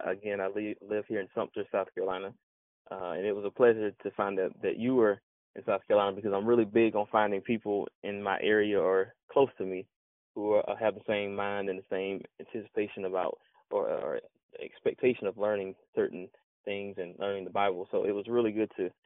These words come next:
to have you and, and connect with you. But, uh, I, I've been in church all my life.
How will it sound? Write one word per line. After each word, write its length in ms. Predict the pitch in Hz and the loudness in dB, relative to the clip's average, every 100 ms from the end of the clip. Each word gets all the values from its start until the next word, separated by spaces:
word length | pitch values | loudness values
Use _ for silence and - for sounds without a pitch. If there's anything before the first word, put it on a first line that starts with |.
| _ _ _ - | _ _ _ -12
to 60 | 98 | -2
have 220 | 104 101 | 0 0
you 160 | 110 101 | 0 -4
and, 100 | 95 | -4
and 80 | 98 | -8
connect 300 | 104 110 - | 2 2 2
with 100 | 92 | -2
you. 120 | 90 | -6
But, 240 | 87 92 - - _ _ - | 0 0 0 -8 _ _ -4
uh, 160 | 95 - | -4 -2
I, 140 | - - | -2 0
I've 100 | 131 | 2
been 140 | 147 | 2
in 60 | 131 | 4
church 180 | 131 123 | 4 6
all 120 | 117 | 6
my 140 | 107 | 6
life. 320 | 98 98 113 | 6 6 4